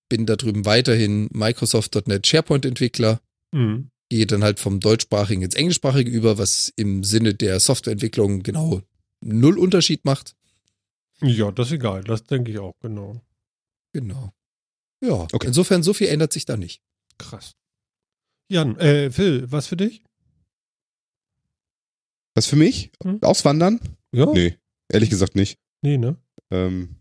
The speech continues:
Speaker 3: nee, ich bin hier zu verwurzelt tatsächlich. Aber, und ich bin nicht so der Typ dafür, deswegen nein. Aber, äh, also fett Respekt, wenn man das macht. Ich find's wirklich cool.
Speaker 2: Mhm.
Speaker 3: Ich werde dich besuchen kommen. Fasse das als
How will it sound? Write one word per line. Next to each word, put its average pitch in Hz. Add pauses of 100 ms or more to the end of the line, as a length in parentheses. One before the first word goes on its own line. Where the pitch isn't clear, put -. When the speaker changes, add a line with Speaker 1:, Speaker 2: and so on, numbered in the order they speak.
Speaker 3:
nee, 113
ich 113
bin 127
hier 117
zu -
verwurzelt 107
tatsächlich. 95
Aber, 98
und 113
ich 101
bin 131
nicht 123
so 127
der 117
Typ -
dafür, 104
deswegen 104
nein. 131 (140)
Aber, 104 (640)
äh, 101
also 101
fett -
Respekt, 156
wenn 143
man 123
das -
macht. 170 (240)
Ich 117
find's 120
wirklich -
cool. 180 (720)
Speaker 2:
Mhm. 117
Speaker 3:
Ich 110
werde 180
dich 180
besuchen 151
kommen. 131 (540)
Fasse 147
das 139
als -